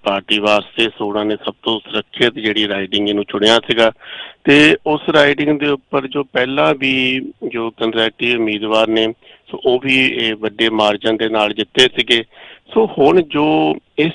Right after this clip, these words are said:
ਸਮੇਂ ਵੀ ਜਿ-, ਜਿੰਨੇ ਕੁ ਨਤੀਜੇ ਜਿਹੜੇ ਆ ਇਲੈਕਸ਼ਨ ਕੈਨੇਡਾ ਦੀ ਵੈੱਬਸਾਈਟ ਦੇ ਮੁਤਾਬਕ ਹੈਗੇ ਨੇ,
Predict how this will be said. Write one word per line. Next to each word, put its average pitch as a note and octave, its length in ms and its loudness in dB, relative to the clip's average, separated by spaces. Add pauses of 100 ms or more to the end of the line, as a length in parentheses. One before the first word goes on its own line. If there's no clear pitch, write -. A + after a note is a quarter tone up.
ਸਮੇਂ D#3 300 4
ਵੀ C3+ 140 0
ਜਿ-, B2 240 -10
ਜਿੰਨੇ A#2+ 280 -2
ਕੁ - 140 -10
ਨਤੀਜੇ A2 540 -6
ਜਿਹੜੇ G#2+ 440 -6
ਆ G#2 140 -4
ਇਲੈਕਸ਼ਨ G2+ 420 -10
ਕੈਨੇਡਾ G2+ 400 -10
ਦੀ G#2 120 -12
ਵੈੱਬਸਾਈਟ G2 460 -10
ਦੇ G2 140 -10
ਮੁਤਾਬਕ G2 560 -10
ਹੈਗੇ A2 220 0
ਨੇ, B2 120 -2